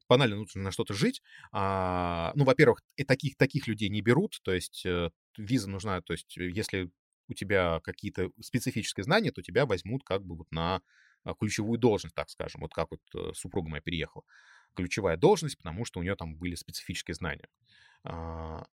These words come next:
а вот человек, который никогда, то есть, ну, занимался там с-, пиаром, страхованием, и без, без, э, я сейчас в данном случае не уничижаю чью-, чью-, чью-либо там, да, с-, это,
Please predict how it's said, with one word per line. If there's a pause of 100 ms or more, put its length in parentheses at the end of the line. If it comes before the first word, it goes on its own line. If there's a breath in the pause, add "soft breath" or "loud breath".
(1040)
а
вот (120)
человек,
который
никогда,
то
есть,
ну,
занимался
там
с-, (760)
пиаром,
страхованием,
и
без,
без,
э,
я
сейчас
в
данном
случае
не
уничижаю
чью-,
чью-,
чью-либо
там,
да,
с-,
это,